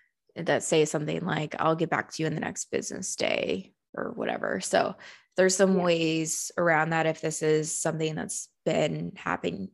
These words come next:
Speaker 1: happening to you repetitively, repeatedly, whatever the right word is there. But, um, just wanna say that whatever client that was is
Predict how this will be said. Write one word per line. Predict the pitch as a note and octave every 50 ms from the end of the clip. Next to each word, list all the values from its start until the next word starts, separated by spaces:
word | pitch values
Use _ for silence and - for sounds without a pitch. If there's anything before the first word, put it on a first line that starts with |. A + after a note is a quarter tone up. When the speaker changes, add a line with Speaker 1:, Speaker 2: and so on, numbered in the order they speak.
| _
Speaker 1:
happening | - - - G3+ G3 G3+ G3 F#3 F3 F3
to | E3+ - -
you | E3+ E3+ E3+ D#3+ D#3 D#3 D#3 E3 E3 - - - - _ _ _ _ _ _ D#3+
repetitively, | E3+ - - - F3+ D#3+ D#3+ D#3+ D#3+ - _ - - - - - - - - - - - - - F#3 - - _ _ _ _ _ _
repeatedly, | F3+ E3+ - - E3 D#3+ D#3+ - - - - - F#3 - _ _ _ _ _ _ _ _ _ _ _ _ _ _ _ _
whatever | - F#2+ - - -
the | - -
right | - - -
word | - - - - - -
is | - - -
there. | - - - _ _ - - - - - - _ _ _
But, | - G#3+ G3 F3+ - - -
um, | - F3+ F3+ F3+ F3 F3 F#3 F#3
just | F#3 G3 - - -
wanna | C#4+ D#4+
say | - - - D#2+
that | F#2+ G#2 G#2+ - - _ -
whatever | G2 G#2 - G2+ G2+ A2 A2
client | - - - - G2 G2 G#2 - -
that | - - -
was | - - A#3+ A#3+ A#3+ A#3 - - -
is | - G2+ - - - - - - - -